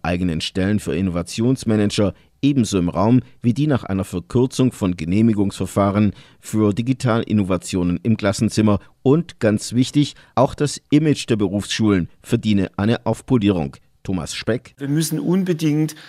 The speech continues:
Speaker 2: die Leistungsfähigkeit der beruflichen Schulen da auch in der Öffentlichkeit darstellen. Und dann bin ich mir sicher,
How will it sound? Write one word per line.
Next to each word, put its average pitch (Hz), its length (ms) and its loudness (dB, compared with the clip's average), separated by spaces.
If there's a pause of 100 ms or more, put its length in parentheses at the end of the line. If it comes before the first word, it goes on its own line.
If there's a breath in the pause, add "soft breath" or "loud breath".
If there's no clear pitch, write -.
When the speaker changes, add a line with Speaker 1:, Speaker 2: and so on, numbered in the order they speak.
(200 loud breath)
Speaker 2:
die 135 260 0
Leistungsfähigkeit 127 1000 -4
der 127 80 -2
beruflichen 127 500 -10
Schulen 131 360 -6
da 123 140 -2
auch - 140 -4
in 113 60 -10
der 110 120 -4
Öffentlichkeit 110 640 -8 (380 loud breath)
darstellen. 123 640 -2
Und - 200 -10
dann 117 240 -4
bin 160 140 -4
ich 143 120 -8
mir 120 120 -8
sicher, 151 360 -6